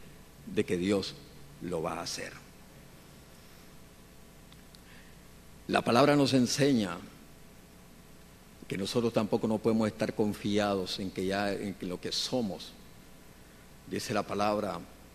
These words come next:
que muchos quisieron ver ese momento y no pudieron.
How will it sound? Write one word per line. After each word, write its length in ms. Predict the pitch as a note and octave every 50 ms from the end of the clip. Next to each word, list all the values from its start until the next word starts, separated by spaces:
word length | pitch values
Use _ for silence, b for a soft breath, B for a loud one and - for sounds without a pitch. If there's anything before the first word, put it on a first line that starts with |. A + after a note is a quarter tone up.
| - - - - - - - - - - - - -
que 100 | - G2
muchos 580 | G#2 A#2+ D3 C#3+ - - F#2 F#2 - - - - - - - - - - - - - - - - - - -
quisieron 480 | - G2+ - - B2 A2+ A#2 G#2+ G#2 F#2+
ver 220 | A#2+ A#2 G#2 G2 F#2+ F2+ - - - - - - - - -
ese 160 | - - -
momento 520 | G#2 G2+ G#2 G#2+ A2+ A2+ G#2+ G2+ - - - - - - - - - - -
y 60 | C#3+ B2+
no 120 | G2 F#2
pudieron. 520 | - - G2 F2+ F2+ F2+ F2 E2 D#2+ C#2+